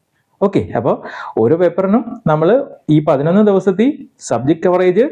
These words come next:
അതേപോലെ തന്നെ റൈറ്റിംഗ് പ്രാക്ടീസ്, അതോടൊപ്പം തന്നെ ഒരു ഫുൾ സബ്ജക്ട് എക്സാമും കൂടെ നമ്മൾ എഴുതണം. ഇനി മൂന്നാമത്തെ ടോപ്പിക് ആയിട്ടുള്ള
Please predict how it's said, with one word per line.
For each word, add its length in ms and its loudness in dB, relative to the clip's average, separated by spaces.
അതേപോലെ 320 0
തന്നെ 200 0
റൈറ്റിംഗ് 360 2
പ്രാക്ടീസ്, 460 0
അതോടൊപ്പം 460 0
തന്നെ 180 2
ഒരു 240 2
ഫുൾ 160 2
സബ്ജക്ട് 520 -2
എക്സാമും 640 -2
കൂടെ 160 0
നമ്മൾ 180 0
എഴുതണം. 340 -4
ഇനി 140 6
മൂന്നാമത്തെ 600 4
ടോപ്പിക് 360 2
ആയിട്ടുള്ള 280 4